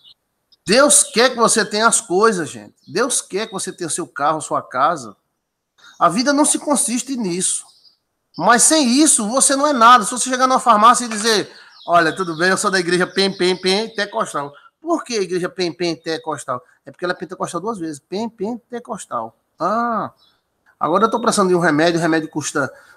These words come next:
cem reais. Você pode me ajudar, cara? Eu sei que o senhor é da igreja Pem, Pem, Pentecostal, mas pode ir embora. Tá atrapalhando a fila. Com licença. Dona Maria, por favor. A Dona Maria, "Eh, eu sou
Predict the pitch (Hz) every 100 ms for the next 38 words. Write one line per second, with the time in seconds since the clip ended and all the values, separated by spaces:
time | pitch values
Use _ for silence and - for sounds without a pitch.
0 | _ - 180 180 147 139 151 156 - -
1 | - - - 147 185 - 208 175 156 147
2 | 147 185 202 170 143 131 - - - -
3 | _ _ _ _ _ _ _ _ _ _
4 | - 165 262 226 233 226 208 185 190 196
5 | 214 233 220 208 - 208 208 208 - 151
6 | 151 175 185 190 196 190 139 147 147 -
7 | - - - 185 208 208 196 202 - 165
8 | 160 254 220 196 - - - - 202 240
9 | 214 - 202 160 127 - - - - -
10 | - _ _ _ _ - 139 175 180 175
11 | 175 180 147 - - - - - - -
12 | 196 196 220 226 - 262 262 240